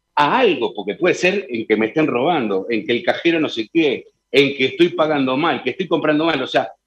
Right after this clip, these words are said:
tenés diez mil frentes, ¿tá? que pueden hacerte fracasar.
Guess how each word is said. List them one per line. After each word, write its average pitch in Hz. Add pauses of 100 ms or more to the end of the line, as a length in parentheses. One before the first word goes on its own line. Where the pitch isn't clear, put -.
(580)
tenés 214
diez 170
mil 240
frentes, 240 (340)
¿tá? 208
que 165
pueden 175
hacerte 160
fracasar. 156